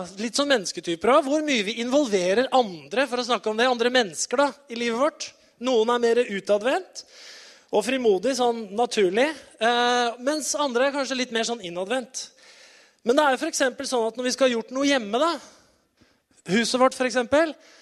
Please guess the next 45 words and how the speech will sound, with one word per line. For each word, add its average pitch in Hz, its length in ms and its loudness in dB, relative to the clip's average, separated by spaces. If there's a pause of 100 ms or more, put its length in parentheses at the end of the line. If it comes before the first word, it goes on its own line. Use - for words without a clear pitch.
(180)
så 254 120 4
er 254 80 4
det 320 80 4
jo 247 160 0
enkelte, 247 540 -2 (280)
de 294 60 2 (100)
tar 240 240 2
liksom 196 240 -4
ikke 254 180 -4
fem 233 480 -4
øre 220 400 0
for 240 220 0
å 247 80 0
ta 214 180 2
kontakt 214 480 -4
på 220 140 -6
Facebook 208 480 -4
eller 220 160 -2
en 233 80 -2
telefon. 254 460 0 (1000)
«Du, 214 100 0
jeg 311 220 4
har 311 100 4
planlagt 247 460 0
å 262 80 0
male 254 240 4
huset, 214 320 -2
jeg.» 330 240 -2 (1120)
Eh, 269 480 2
lørdag 240 320 4
om 302 160 -6
to 285 120 -4 (120)
uker 294 380 -2 (100)
tenkte 269 240 0
jeg 247 80 -2
skulle 277 160 -6
samle 247 400 -2
en 247 80 -2
gjeng, 294 240 0
spandere 262 480 0
litt 254 200 -6
cola 233 360 0
og 247 80 -2
noe 262 120 -2
kjeks. - 500 -4